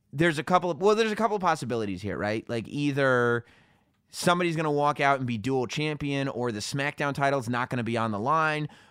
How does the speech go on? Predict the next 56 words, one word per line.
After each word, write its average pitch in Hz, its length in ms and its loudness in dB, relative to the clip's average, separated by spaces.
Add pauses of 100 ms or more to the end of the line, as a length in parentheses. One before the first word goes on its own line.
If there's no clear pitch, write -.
or 127 320 0
Charlotte's 151 460 2
work. 139 280 -2
People, 220 380 2
I 165 100 2
was 180 160 0
reading 208 200 -2
my 170 100 0
Twitter 147 260 -2
last 117 280 0
night. 95 180 -6
Some 135 140 -2
people 131 240 -4
think 131 180 -6
Charlotte's 127 320 -2
gonna 120 140 -4
work 117 240 -2
double 117 220 -2
duty. 101 380 -4 (120)
No 123 280 2
way. 90 300 -2 (140)
They're 113 80 -2
not 131 240 0
using 120 480 -2 (240)
their 117 180 0
main 113 300 -2
ev-, 101 200 -4
first 202 280 0
of 160 100 0
all, 135 240 2 (460)
for 156 180 0
Charlotte 185 440 2
to 165 100 -2
work 151 280 0
double 131 260 2
duty 113 560 -2 (560)
at 117 160 2
WrestleMania, 127 1000 -2 (560)
meaning 147 340 0
she 139 240 -2
defends 160 400 -4
the 156 80 -6
SmackDown 143 600 -2
Women's 117 240 -2
Championship 110 680 -4
earlier 120 340 0
in 110 100 0
the 104 80 -4
show 143 440 2
and 117 120 -4
then 120 140 -2
goes 120 200 -2
to - 80 -10
the 113 80 -2
main 113 200 -2
event, 110 340 -2